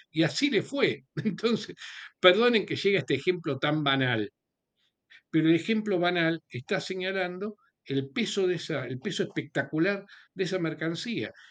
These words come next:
Eh, pero no voy a concluir diciendo, "Tenemos mundiales para rato". De ninguna manera. <laughs> Porque la cantidad de cosas que pueden pasar en los próximos... Eh, digo, aliento la esperanza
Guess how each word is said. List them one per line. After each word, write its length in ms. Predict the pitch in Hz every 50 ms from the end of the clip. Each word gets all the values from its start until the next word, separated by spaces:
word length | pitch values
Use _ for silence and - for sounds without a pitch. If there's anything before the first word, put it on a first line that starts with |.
| - _ -
Eh, 480 | 143 143 139 135 135 131 131 131 - - _ _ _ _ _ _ _ - _ _
pero 280 | - 151 165 220 226
no 160 | 185 160 151 151
voy 220 | 208 208 185 156
a 60 | 131
concluir 720 | - 131 127 123 113 117 131 117 113 123 127 127 139 139 135 - - - _ _ -
diciendo, 680 | 104 110 127 117 - - 151 151 156 147 143 135 139
"Tenemos 440 | - 135 143 175 196 185 175 156 127
mundiales 480 | 139 139 147 156 175 170 165 147 - -
para 300 | - 131 127 123 117 113
rato". 540 | 104 107 104 92 85 - - 85 82 85 - _ _ _ _ _ _ _ _ _
De 240 | _ - 165 170 151
ninguna 360 | 131 139 196 233 285 269 185
manera. 540 | 139 160 220 320 359 302 214 143 - - - - _ _ _ _ _ _ _ _ -
<laughs> 180 | - - -
Porque 160 | - 262 - - -
la 160 | 269 277 -
cantidad 440 | - 226 180 160 - - 233 220 247
de 100 | 202 180
cosas 260 | - 247 - - 156
que 100 | 147 147
pueden 300 | 147 190 196 180 156 135
pasar 280 | 135 135 135 - 175 170
en 100 | 151 127
los 100 | 110 -
próximos... 400 | - 160 151 - 147 131 120 117 - - - - - - _ -
Eh, 140 | 143 - - - - -
digo, 380 | 156 170 170 147 123 - - _ _ _ _ _ _ _ _ _ _ _ _ _ _ _ _ _ _ _ _ _ _ _ _ _ _ _ _ _ _ _ _ _ _
aliento 600 | - 143 156 170 226 247 247 233 226 - 170 147
la 100 | 139 135
esperanza 920 | 110 - - - 127 127 156 175 175 151 131 120 110 - - 123 113 151